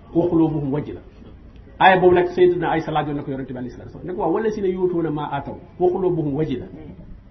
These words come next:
Ki nga xam ne day def la muy def ba noppi di tiit, koo xanaa mooy ki sàcc, wala mu fen, wala mu naan sàngara ba noppi tiit. Mu ne ko, "Déedéet, mooy ki jaamu Yàlla, julli, woor, jàng Alquran ba noppi tiit." Ndax xamul Yàlla nangu na ko déet? Waaw.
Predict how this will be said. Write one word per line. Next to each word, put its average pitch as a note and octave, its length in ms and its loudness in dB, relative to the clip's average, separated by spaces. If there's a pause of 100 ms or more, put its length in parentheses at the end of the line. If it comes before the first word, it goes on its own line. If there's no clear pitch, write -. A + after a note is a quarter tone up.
(120)
Ki A3+ 100 -4
nga A#3 80 2
xam A#3+ 140 2
ne A#3 80 4
day A3 140 4
def A3 140 2
la A3 140 2
muy A#3 120 2
def G#3 160 2
ba A#3 80 4
noppi B3+ 220 6
di A#3 100 2
tiit, A3+ 200 6 (180)
koo F#3+ 180 2
xanaa A3 180 2
mooy G3+ 220 -2
ki G3+ 80 -8
sàcc, - 240 -8 (960)
wala F#3+ 240 2
mu F#3 140 0
fen, E3+ 220 -2 (680)
wala F3+ 220 0
mu F3+ 80 2
naan F3 180 0
sàngara D3+ 300 -2
ba D3+ 100 -4
noppi D#3+ 220 -2
tiit. D#3 240 -6
Mu B2+ 80 -8
ne B2+ 60 -8
ko, B2+ 100 -10
"Déedéet, D#3 480 -8
mooy C#3 240 -6
ki - 160 -14
jaamu F#3+ 260 -6
Yàlla, C3+ 220 -4 (160)
julli, F3+ 280 -4
woor, F3 340 -2 (200)
jàng F3+ 220 -6
Alquran E3+ 300 -6 (140)
ba E3 80 2
noppi F4+ 220 4
tiit." - 160 -8 (720)
Ndax F3 140 -2
xamul F#3 220 2
Yàlla D#3+ 180 2
nangu F3+ 160 0
na F#3+ 80 0
ko B3 100 0
déet? C#4 220 -2 (800)
Waaw. A#3+ 140 -2